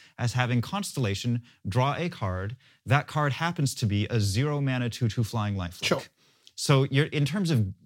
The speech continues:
Speaker 1: getting advantage and pulling ahead, white definitely still has the tools from that, even if the words "draw a card" are not
Speaker 2: Sure,
Speaker 1: printed
Speaker 2: like,
Speaker 1: on the
Speaker 2: um,
Speaker 1: card.
Speaker 2: we spoke about this a bit before the podcast, but I, I call it virtual card advantage, right? This is
Speaker 1: Yeah.
Speaker 2: a place that I've been saying for a long time white should have access. Like,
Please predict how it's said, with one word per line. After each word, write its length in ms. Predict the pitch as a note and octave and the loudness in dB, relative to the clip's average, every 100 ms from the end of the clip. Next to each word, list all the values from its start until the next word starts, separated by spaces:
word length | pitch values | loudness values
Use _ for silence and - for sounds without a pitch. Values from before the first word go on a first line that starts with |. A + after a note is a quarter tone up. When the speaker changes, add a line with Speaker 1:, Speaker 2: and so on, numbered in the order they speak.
| A2+ | 2
Speaker 1:
getting 280 | C#3+ D3 D3 | 2 4 2
advantage 560 | G#2+ A2+ A#2 A#2 A2+ - | 2 2 0 0 -2 0
and 180 | G#2+ G2 | -2 -2
pulling 300 | - B2+ G2+ | -2 -2 -2
ahead, 420 | F2+ A#2+ G2 F#2 - - _ - | -2 -2 -2 -4 -12 -20 _ 0
white 260 | A2+ G2+ | 0 2
definitely 420 | A2 A2 A#2+ G#2 | 0 0 -2 -2
still 240 | G2 - A#2 | -4 -2 -4
has 260 | G2 G#2 F2+ | -2 -2 -2
the 100 | F#2 | -8
tools 400 | - B2+ A2 - | -4 -2 -2 -2
from 160 | G#2+ | -2
that, 240 | G2 F#2 - - - _ - | -2 -2 -6 -14 -20 _ -2
even 260 | A#2 A2+ A#2 | 2 4 4
if 180 | A2 - | 2 -2
the 100 | A2 | 0
words 380 | G2+ B2 B2+ G2 | 4 6 6 4
"draw 220 | A2+ F#2 | 0 -2
a 40 | F#2 | -2
card" 320 | - G2+ F#2 | -2 -2 0
are 80 | F#2 | -2
not 320 | G2 F2+ - | -2 -4 -2
Speaker 2:
Sure, 140 | G#3+ | 0
Speaker 1:
printed 360 | - B2 F3 F2+ | 2 4 4 6
Speaker 2:
like, 160 | F#3+ F3 | 8 8
Speaker 1:
on 60 | E3+ | 4
the 60 | |
Speaker 2:
um, 20 | E3+ | 0
Speaker 1:
card. 200 | F#3 - - | -4 -10 0
Speaker 2:
we 80 | F3+ | 4
spoke 180 | - F#3 | 8 8
about 140 | E3+ | 8
this 100 | E3+ | 6
a 60 | D3 | 4
bit 200 | F3+ - | 2 2
before 220 | D3+ E3+ | 6 8
the 60 | D#3+ | 10
podcast, 400 | F3+ F3+ E3+ D#3 | 8 8 6 2
but 180 | E3+ D#3+ | 0 -2
I, 260 | E3 D#3+ F#3 F#3+ | 0 4 4 6
I 160 | F#3+ | 6
call 220 | - E3+ | 6 2
it 80 | E3+ | 2
virtual 340 | D#3+ E3+ - D3+ | 2 0 -2 -4
card 220 | D#3+ D3+ | 2 2
advantage, 420 | C#3 C3+ - C#3 | 0 -8 -10 -10
right? 160 | D3+ D3+ | -8 0
This 120 | D3+ | 2
is 60 | A2 | 4
Speaker 1:
Yeah. 60 | |
Speaker 2:
a 20 | E3+ | 2
place 180 | E3+ C#3+ | 2 4
that 180 | E3+ - _ - | 2 0 _ 2
I've 140 | F3 E3 | 4 6
been 80 | |
saying 160 | E3 D#3+ | 4 4
for 80 | E3 | 4
a 20 | |
long 160 | E3+ E3 | 4 2
time 240 | D3+ D3+ | 0 2
white 240 | D#3 D3+ | 2 2
should 120 | - D3 | -2 -6
have 100 | D3 | -6
access. 240 | D3 D#3 | -8 -4
Like, 140 | E3+ | -4